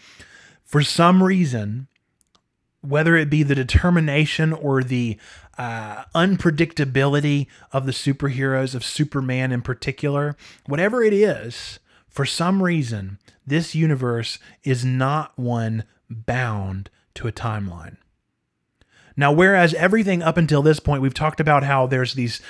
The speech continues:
string theories of different categories going off in one direction or the other. But ultimately, let's say that you decide, you know, one day you have an apple in front of you and you decide to eat the apple or not eat the apple.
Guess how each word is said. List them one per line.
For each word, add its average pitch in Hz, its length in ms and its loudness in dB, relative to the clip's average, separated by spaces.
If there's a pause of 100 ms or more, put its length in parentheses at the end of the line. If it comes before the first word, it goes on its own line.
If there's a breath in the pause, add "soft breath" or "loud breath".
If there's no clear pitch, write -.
(180 loud breath)
string 196 480 4
theories 147 600 2
of 131 300 -2
different 160 560 0
categories 147 680 0
going 139 320 0
off 139 240 0
in 127 160 0
one 135 160 2
direction 131 500 0
or 127 220 -2
the 123 180 -2
other. 110 400 -2 (400 loud breath)
But 180 140 4
ultimately, 175 720 2 (400 soft breath)
let's 190 240 0
say 185 320 2
that 147 300 0 (180 loud breath)
you 160 160 4
decide, 170 640 2
you 147 100 2
know, 139 100 4
one 175 180 4
day 180 100 4
you 160 80 4
have 151 100 6
an 147 60 -4
apple 147 320 0
in 127 80 0
front 120 220 0
of 117 40 -4
you 113 140 -2
and 120 80 -2
you 131 60 0
decide 139 360 -2
to 139 60 -6
eat 151 160 -4
the 175 80 -4
apple 160 280 0
or 127 120 2
not 127 300 2
eat 117 160 -2
the 117 160 -2
apple. 110 360 -6